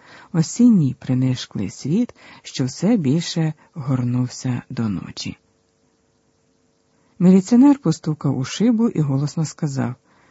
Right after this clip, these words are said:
«Нюрка, вийдь сюди!» Вийшла жінка. Міліціонер пояснив їй, що й до чого.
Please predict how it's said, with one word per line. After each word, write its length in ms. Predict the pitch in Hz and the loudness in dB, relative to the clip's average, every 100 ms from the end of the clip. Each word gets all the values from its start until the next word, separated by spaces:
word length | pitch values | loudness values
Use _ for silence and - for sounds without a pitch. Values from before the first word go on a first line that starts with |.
| _ _ _ - | _ _ _ -2
«Нюрка, 680 | 165 226 254 233 185 135 - _ _ | 2 4 4 2 2 0 -4 _ _
вийдь 320 | 165 180 254 | -4 0 0
сюди!» 440 | - - 175 131 92 - _ _ _ _ _ _ _ 147 | -2 -4 -2 -2 -4 -10 _ _ _ _ _ _ _ -6
Вийшла 420 | 139 190 208 202 | -6 -4 -2 -2
жінка. 500 | - - - - - _ _ _ _ _ _ - - | -4 -12 -14 -18 -20 _ _ _ _ _ _ -14 0
Міліціонер 640 | 175 180 - 214 262 269 | 2 4 2 4 4 4
пояснив 600 | - 202 175 - 151 180 | 2 2 2 0 0 2
їй, 180 | 180 175 | 0 -2
що 280 | - - 147 | -4 -4 0
й 120 | 147 | 0
до 120 | 147 | -2
чого. 440 | 139 - - 120 | -4 -8 -8 -8